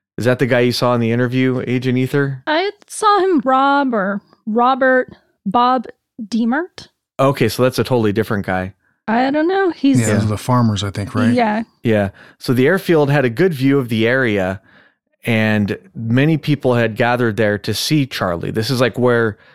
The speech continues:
Speaker 1: a lot of people got together, is near the airfield. It's kinda hang out and tailgate, basically, waiting for him all night. Um, and then at some point,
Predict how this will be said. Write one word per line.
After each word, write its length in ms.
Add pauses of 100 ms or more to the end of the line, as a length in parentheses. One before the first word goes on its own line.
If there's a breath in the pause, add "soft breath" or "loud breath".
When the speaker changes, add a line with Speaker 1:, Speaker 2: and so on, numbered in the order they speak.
(100)
Speaker 1:
a 80
lot 180
of 80
people 240
got 180
together, 460
is 140
near 220
the 120
airfield. 440
It's 240
kinda 200
hang 240
out 140
and 120
tailgate, 480
basically, 440
waiting 280
for 220
him 80
all 120
night. 240 (840 loud breath)
Um, 420 (160)
and 180
then 260
at 200
some 260
point, 380